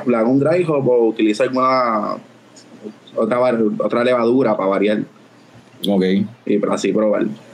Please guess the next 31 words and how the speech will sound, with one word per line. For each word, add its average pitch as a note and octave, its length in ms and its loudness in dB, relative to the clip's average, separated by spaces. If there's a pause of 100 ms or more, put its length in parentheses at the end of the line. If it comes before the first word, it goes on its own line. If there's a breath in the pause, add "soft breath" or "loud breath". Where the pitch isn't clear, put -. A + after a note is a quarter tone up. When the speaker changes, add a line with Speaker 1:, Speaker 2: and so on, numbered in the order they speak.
(1400)
Speaker 2:
So, G#2+ 160 -2
esta, G#2 220 -2
la A#2+ 100 2
diferencia A2+ 440 0
de C3+ 80 0
esta C#3 180 -6
es C3 40 -8
que C3+ 120 -4
no A#2+ 100 0
tiene B2+ 320 0
el, B2 140 -2
el, A#2 480 2
el G#2+ 100 0
Speaker 1:
Este G#2 140 0
no - 60 0
Speaker 2:
dry G#2+ 80 2
Speaker 1:
tiene, B2 140 0
Speaker 2:
hopping. B2 300 0
Speaker 1:
este A#2 400 -2
no, A#2 80 2
no A2+ 60 0
tiene A2+ 180 0
el B2 80 2
dry A#2+ 220 2
hop, D3 220 0
tiene A#2 200 0
cinco A#2 300 -2
punto A2 280 0
dos A2 220 2
de A2+ 60 0
alcohol. B2+ 500 0